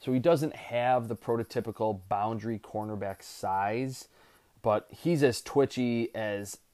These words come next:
any of these top cornerback prospects, maybe besides Jeffrey Okudah from Ohio State. He was the number eleven cornerback prospect as a recruit in twenty seventeen. He had three picks,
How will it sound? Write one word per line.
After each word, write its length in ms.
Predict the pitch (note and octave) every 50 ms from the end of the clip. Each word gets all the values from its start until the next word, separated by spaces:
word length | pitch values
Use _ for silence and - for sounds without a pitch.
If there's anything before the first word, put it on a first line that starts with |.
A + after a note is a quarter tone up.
| _ -
any 300 | C#3 D3+ D#3 D#3 D3 C#3
of 80 | C3 A#2+
these 180 | B2 A#2 G#2+
top 280 | - - A2+ A2+ A2 - -
cornerback 420 | - A2+ A2 A2 G#2+ G#2 G2+ -
prospects, 800 | - G2 F#2 F#2 F#2 - - F#2+ F2+ F2 F2+ - - - - -
maybe 400 | A2 A2+ B2+ D3 D3+ C#3 C#3 C3
besides 800 | G#2 A2+ G2+ - - - - A2 G#2+ A2 A2 A2 A#2 G#2+ G2+ G2
Jeffrey 400 | - A#2+ A2 - - A2+ G#2+ G2+
Okudah 540 | - - A#2 A2+ G#2+ G#2 G2+ F#2+ F#2+ F#2 - _ _ _ _ _ _ _ _ _
from 180 | - - B2 A2+
Ohio 300 | G#2+ G2+ A2 A2 G#2+ G2+
State. 440 | - - - A2 G#2 G2+ G#2 -
He 200 | - - - A#2+
was 180 | A#2 A2+ G#2+ F#2+
the 140 | G2 A2 G#2+
number 340 | G#2+ A2+ B2+ C3 C3 B2 A#2+
eleven 540 | G#2+ G#2 G#2 A2 A2 B2 A#2+ B2+ B2+ B2
cornerback 580 | A2 - - A2+ A2+ A2+ A2+ A2+ A2+ A2 A2 -
prospect 640 | - - A2 G#2 G#2+ - - - G2+ G2+ G#2 - -
as 160 | - A2 G2
a 60 | G2+ G2+
recruit 560 | G2+ F#2+ - - - - B2+ B2+ B2+ B2 - _ _ _ _ _ _ _ _ -
in 140 | A2+ A2+ G#2+
twenty 280 | - - A#2 A2+ A2+
seventeen. 880 | G#2 - B2 A2 G#2 G#2 G2+ - - A#2+ A#2 A2+ A2+ A2+ A2+ A2+ A2 G#2+ - _ _ _ _ _ _ _ _ _ _
He 80 | - -
had 140 | A#2 A2+ -
three 260 | - C#3 D3+ D#3+ D#3
picks, 600 | - - C#3 C#3 C3+ C3+ - - - - -